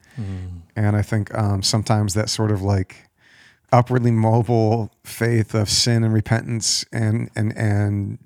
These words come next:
Speaker 2: overcoming, um, if we're not careful, it becomes a way of sort of avoiding reality. And, um, and yet, again, they're at the center of our story, actually, is,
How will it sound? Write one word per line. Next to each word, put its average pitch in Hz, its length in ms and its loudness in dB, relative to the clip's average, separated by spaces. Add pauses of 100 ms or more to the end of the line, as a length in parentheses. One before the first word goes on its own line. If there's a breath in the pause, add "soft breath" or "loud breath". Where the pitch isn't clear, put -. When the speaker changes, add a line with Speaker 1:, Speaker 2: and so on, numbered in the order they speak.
(160)
Speaker 2:
overcoming, 123 680 2 (580 loud breath)
um, 110 240 4
if 104 100 -2
we're 120 60 4
not 120 140 0
careful, 117 360 2
it 107 60 0
becomes 110 320 0
a 113 60 2
way 104 200 2
of 101 80 0
sort 110 160 -2
of 104 60 0
avoiding 104 440 0
reality. 95 540 -4 (640 soft breath)
And, 104 480 0 (120)
um, 98 560 0 (1120)
and 117 240 2
yet, 123 460 0 (180)
again, 117 340 2
they're 107 140 4
at 120 80 0
the 117 60 -6
center 110 280 0
of 101 80 -2
our 101 100 0
story, 107 400 -4
actually, 107 640 -4 (380)
is, 104 300 -2